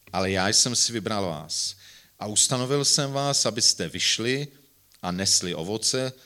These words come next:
a vaše ovoce, aby zůstávalo.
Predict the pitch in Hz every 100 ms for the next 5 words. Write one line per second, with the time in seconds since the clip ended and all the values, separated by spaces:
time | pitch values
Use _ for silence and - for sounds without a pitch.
0 | - _ _ _ - - 92 101 - 107
1 | 98 107 131 135 - 131 120 92 87 87
2 | 92 80 90 - - 80 76 69 73